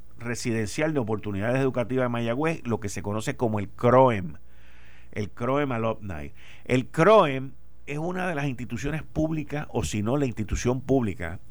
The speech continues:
comprende varias escuelas y varios municipios, comprende, es uno de los, es una parte pública de educación pública gratuita, que es como si fuera algo completamente aparte y especial. ¿Y por qué digo eso?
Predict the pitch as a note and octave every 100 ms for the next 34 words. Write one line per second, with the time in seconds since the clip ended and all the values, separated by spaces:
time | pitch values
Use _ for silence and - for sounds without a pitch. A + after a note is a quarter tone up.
0 | - - A2 F2+ G2 G#2+ A2+ G2 G#2+ G#2+
1 | - A2 F#2 D#2+ F#2 G2 G#2+ A2+ G2 D#2+
2 | - - - - - - - - - -
3 | A#2+ - C#3 D3 D#3 D3 - - C3+ F3+
4 | F3+ D#3 - B2+ E3 E3 D3 - - C#3
5 | - B2+ G#2 - F3 F#3 F3 - F3 F3
6 | - - G#2+ A2+ A2 G2+ - C3 C#3+ -
7 | C#3 D3 D#3+ - D3 G#2 F2+ - D3 F3
8 | F3 - - - - - - - - -
9 | - - A2+ C3 E3 - B2 G#2+ G2+ G2+
10 | G2 C3+ D3+ C#3+ - B2 C#3 B2+ C3 -
11 | G2 G2 A2 A2 G#2+ A2 G#2 G2+ E2+ -
12 | B2 B2+ - C3+ G#2+ E2 - C#2+ - E2+
13 | F2 - A#2+ A#2+ A2+ D#3+ D#3 E3 D3+ D3+
14 | F#3 - F2+ D2+